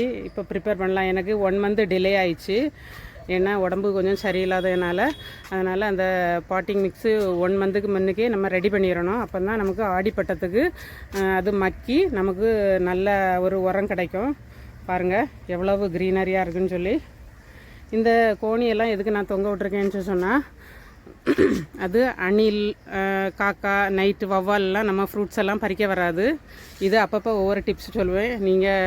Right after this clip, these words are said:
நோட் பண்ணிக்கோங்க. ஓகேவா? பாருங்க, எவ்வளவு கலர்ஃபுல்லா இருக்குன்னு சொல்லி. இதுக்கு முன்னுக்கு நான் வந்து மண்ணெல்லாம் எப்படி கலெக்ட் பண்ணேன்னா, நான் வாங்கியெல்லாம் கொண்டு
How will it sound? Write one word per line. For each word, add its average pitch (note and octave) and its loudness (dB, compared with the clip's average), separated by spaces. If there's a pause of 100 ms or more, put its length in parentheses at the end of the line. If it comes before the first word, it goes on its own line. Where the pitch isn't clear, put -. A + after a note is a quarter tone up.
(100)
நோட் G3+ 0
பண்ணிக்கோங்க. F3+ 2 (720)
ஓகேவா? G3 -6 (920)
பாருங்க, G3 0 (180)
எவ்வளவு G3 -2 (140)
கலர்ஃபுல்லா F#3 -2
இருக்குன்னு F3+ -2
சொல்லி. F3+ 0 (500)
இதுக்கு A#3 2
முன்னுக்கு G#3+ 0
நான் G3+ -2
வந்து G3 -2 (100)
மண்ணெல்லாம் G#3+ 0
எப்படி G#3 -2
கலெக்ட் G3 -2
பண்ணேன்னா, G3 0 (120)
நான் G3+ -2
வாங்கியெல்லாம் G3+ 0
கொண்டு G3 -4